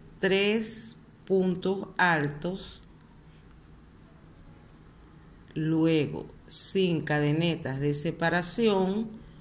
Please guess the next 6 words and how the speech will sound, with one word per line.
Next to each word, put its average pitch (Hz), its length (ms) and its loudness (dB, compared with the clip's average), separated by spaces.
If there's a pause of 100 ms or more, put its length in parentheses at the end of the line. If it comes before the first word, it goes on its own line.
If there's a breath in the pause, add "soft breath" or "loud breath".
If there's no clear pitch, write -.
(260 loud breath)
vamos 156 360 0
a 185 60 2
hacer 175 540 -2 (360)
tres 165 440 0
puntos 180 580 -2
altos 214 580 0